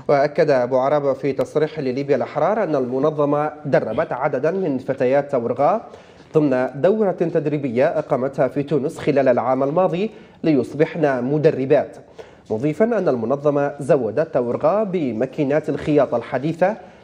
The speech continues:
وخيمة مجهزة بهدف تكوين معمل لتدريب النساء على الخياطة.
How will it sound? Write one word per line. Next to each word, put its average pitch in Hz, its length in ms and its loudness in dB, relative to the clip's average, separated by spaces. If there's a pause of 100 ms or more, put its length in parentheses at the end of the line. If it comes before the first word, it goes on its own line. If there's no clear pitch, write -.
(100)
وخيمة 143 1000 2
مجهزة 151 760 0
بهدف 147 560 0
تكوين 170 560 0
معمل 147 540 0
لتدريب 143 420 0
النساء 170 500 0
على 143 240 2
الخياطة. 127 500 -2